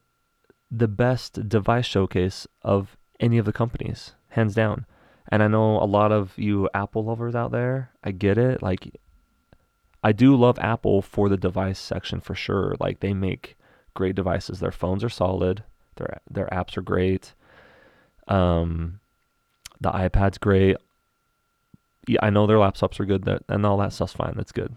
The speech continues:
Fine, whatever. However, the one thing that I just don't dig right now with Apple is they're just not, like, pushing the innov-,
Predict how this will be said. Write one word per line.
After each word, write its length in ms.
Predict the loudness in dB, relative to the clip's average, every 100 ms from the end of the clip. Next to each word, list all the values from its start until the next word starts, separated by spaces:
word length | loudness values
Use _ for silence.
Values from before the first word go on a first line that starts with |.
| -10
Fine, 260 | -4 -4 -2
whatever. 340 | -2 -2 -6 _ _ _ _ _ _
However, 580 | 0 0 0 0 -2 -4 _ _ _ _ _ _ -4
the 60 |
one 200 | 0 0
thing 220 | 2 0 0
that 100 | -2
I 80 |
just 260 | -2 -6 -8 -6
don't 640 | -2 0 0 -4 -8 -10
dig 220 | -2 0 0
right 240 | -2 -2
now 240 | -2 -2
with 180 | -2 -4
Apple 380 | -6 -4 -4 -2
is 440 | 0 -2 -4 -10 -20 _ _ -6
they're 100 | -2
just 240 | -2 -2
not, 180 | -4 -2
like, 200 | -4 -6 -8 -20 _ _ _ _
pushing 340 | 0 0 0 -4
the 80 |
innov-, 420 | -2 0 0 -4